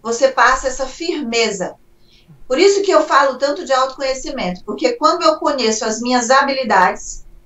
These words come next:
quando eu conheço as minhas competências, os meus talentos, eu estou dizendo assim, "Olha, independente do que pensem de mim ou do que falem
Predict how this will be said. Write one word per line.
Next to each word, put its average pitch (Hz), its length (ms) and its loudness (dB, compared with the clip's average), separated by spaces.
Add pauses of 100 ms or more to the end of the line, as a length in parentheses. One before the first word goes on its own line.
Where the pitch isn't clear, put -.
(420)
quando 381 220 2
eu 392 140 4
conheço 285 380 4
as 254 140 -2
minhas 254 280 -4
competências, 240 920 -2
os 220 140 -10
meus 269 260 4
talentos, 214 800 0 (680)
eu 254 160 6
estou 294 260 2
dizendo 302 280 0
assim, 320 240 2
"Olha, 185 440 4 (120)
independente 294 680 -2
do 320 120 -8
que 277 320 -10
pensem 302 400 -4
de 220 200 -8
mim 294 480 -2
ou 233 200 4
do 226 100 0
que 190 180 -6
falem 233 640 4